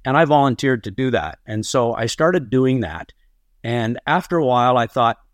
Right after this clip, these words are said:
"You know what? Why don't I write him a script as well? I know how to write this stuff. So why don't I write him a script? 'Cause I know he's gonna come in Monday," and he did the noon show on Monday at Global,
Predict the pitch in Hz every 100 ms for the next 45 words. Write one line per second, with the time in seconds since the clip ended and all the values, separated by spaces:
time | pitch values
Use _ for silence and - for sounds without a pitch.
0 | _ 185 214 190 143 214 208 156 131 -
1 | - 143 165 143 110 - 127 131 _ 95
2 | 87 - 104 90 98 135 107 90 90 -
3 | 92 85 - - - 90 117 107 110 147
4 | 147 127 107 147 151 147 - - 113 -
5 | - 110 123 131 127 120 113 117 107 101
6 | 107 127 131 117 104 107 113 104 98 113
7 | 117 117 117 110 98 95 101 107 104 -
8 | 90 87 101